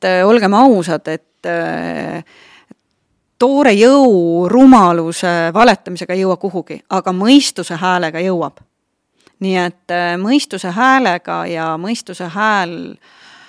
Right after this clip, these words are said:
on, äh, on olemas meie kandidaatides, on olemas meie liikmetes, on olemas meie valijates, sellepärast et me lihtsalt teame, et Eesti rahvas kannab,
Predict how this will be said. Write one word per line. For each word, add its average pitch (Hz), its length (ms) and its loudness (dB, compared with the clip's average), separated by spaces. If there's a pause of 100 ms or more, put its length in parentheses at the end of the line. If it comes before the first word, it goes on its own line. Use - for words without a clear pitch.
(400)
on, 185 540 -6
äh, 170 340 -8
on 185 160 -8
olemas 175 760 -6 (140)
meie 170 840 -8
kandidaatides, 208 960 -4
on 170 140 -12
olemas 165 420 -10
meie 160 280 -10
liikmetes, 180 1080 -6
on 170 140 -8
olemas 165 440 -8
meie 160 580 -10
valijates, 185 680 -2
sellepärast 165 400 -12
et - 80 -20
me 170 100 -12
lihtsalt - 280 -18
teame, 175 320 -6
et - 120 -18
Eesti 175 560 -14
rahvas 170 320 -12
kannab, 160 380 -16